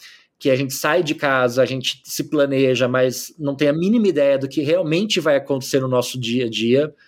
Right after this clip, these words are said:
porque tudo muda toda hora, e o dia a dia de um vendedor é muito complexo, né? Ele se planeja, mas as coisas mudam, então é cliente ligando, é prioridade que muda.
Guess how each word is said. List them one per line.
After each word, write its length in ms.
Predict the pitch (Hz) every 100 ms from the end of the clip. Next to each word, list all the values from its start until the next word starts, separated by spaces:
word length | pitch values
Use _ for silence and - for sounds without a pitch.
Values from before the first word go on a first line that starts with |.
| _ _
porque 180 | - 143
tudo 260 | 139 170 170
muda 440 | 147 165 208 165
toda 260 | 202 139 127
hora, 420 | 113 117 135 160 _ - _ _
e 180 | - 139
o 40 | 127
dia 200 | 131 165
a 40 |
dia 220 | 127 156
de 100 | 143
um 80 | 143
vendedor 400 | 131 135 123 135
é 60 | 135
muito 300 | 143 196 -
complexo, 800 | 156 131 120 135 - - 156 156
né? 200 | 135 127
Ele 120 | 131
se 140 | 123 -
planeja, 720 | 139 123 120 139 170 160 170 - - _
mas 520 | 131 131 131 120 - -
as 140 | -
coisas 320 | - 143 135
mudam, 580 | 117 131 151 143 147 156 _ _ _
então 420 | - 131 135 135
é 80 | 131
cliente 500 | 123 139 131 135 131
ligando, 960 | 131 113 127 139 135 131 127 123 123 123
é 220 | 131 131
prioridade 600 | - 139 131 131 131 123
que 160 | 120 120
muda. 800 | 120 139 139 131 120 123 120